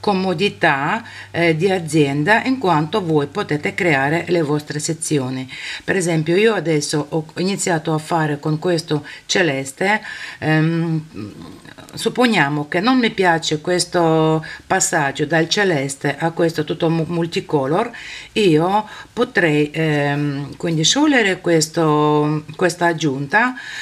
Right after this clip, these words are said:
eh, fare un gomitolino da parte e poi,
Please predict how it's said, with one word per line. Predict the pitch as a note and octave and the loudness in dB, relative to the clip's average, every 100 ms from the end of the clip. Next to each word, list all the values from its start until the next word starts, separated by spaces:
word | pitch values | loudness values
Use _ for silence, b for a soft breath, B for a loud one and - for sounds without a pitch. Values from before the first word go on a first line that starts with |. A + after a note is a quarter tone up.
| B B | B B
eh, | F#3 E3+ E3 E3 D#3+ | -2 0 2 2 2
fare | D#3 - A#3 F3+ | 0 2 4 4
un | E3 F3 | 0 -2
gomitolino | F#3 F#3 F#3 F3 D3+ D#3+ | -4 -4 -2 0 0 2
da | B3+ | 0
parte | B3+ C4 C#4+ C#4+ D4 D4 B B B | 2 2 2 2 2 0 B B B
e | D#4 | -2
poi, | - G3 F3+ F#3+ G#3 G#3 | 0 2 4 6 4 2